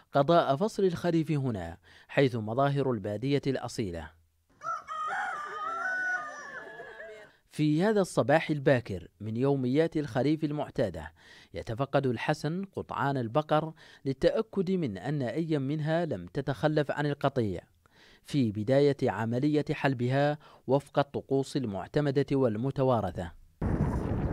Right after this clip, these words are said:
هذه اللحظات التي تشبع فضول الأطفال القادمين من المدينة. يمثل حليب هذه الأبقار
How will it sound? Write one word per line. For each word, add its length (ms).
هذه 300
اللحظات 540
التي 400
تشبع 480
فضول 420
الأطفال 840
القادمين 680
من 120
المدينة. 580
يمثل 540
حليب 380
هذه 380
الأبقار 680